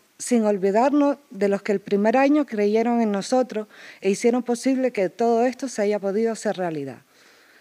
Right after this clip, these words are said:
Asimismo, no queremos olvidarnos de los trabajadores de este ayuntamiento, que directa o indirectamente se han implicado en este colectivo y en nuestro evento de Navidad, así como nuestro agradecimiento a la Mancomunidad del Sureste.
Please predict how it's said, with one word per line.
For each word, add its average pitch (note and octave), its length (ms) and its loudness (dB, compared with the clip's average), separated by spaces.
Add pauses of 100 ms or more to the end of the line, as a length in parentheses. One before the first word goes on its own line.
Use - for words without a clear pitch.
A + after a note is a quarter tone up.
(160)
Asimismo, D4+ 640 6
no B3+ 140 6
queremos B3 400 2
olvidarnos B3 560 2
de B3 60 4
los G#3 120 -2
trabajadores F#3+ 600 -2
de A#3 80 -4
este A3+ 160 -4
ayuntamiento, F3+ 760 -4 (560)
que G3+ 140 4
directa G3 680 0
o G3+ 100 2
indirectamente C4 960 0 (320)
se - 200 0
han B3 100 4
implicado B3+ 760 0
en G3+ 180 -2
este A3 220 -4
colectivo F3+ 720 -2
y G#3 120 -2
en F#3+ 100 -2
nuestro F3+ 340 -4
evento A3 300 0
de A#3+ 100 4
Navidad, E3 480 -2 (560)
así C#4+ 580 2
como G3+ 220 0
nuestro G3 280 0
agradecimiento F#3+ 760 0
a C4+ 40 2
la A#3+ 100 0
Mancomunidad F3+ 560 -4
del F3+ 120 -2
Sureste. - 580 -12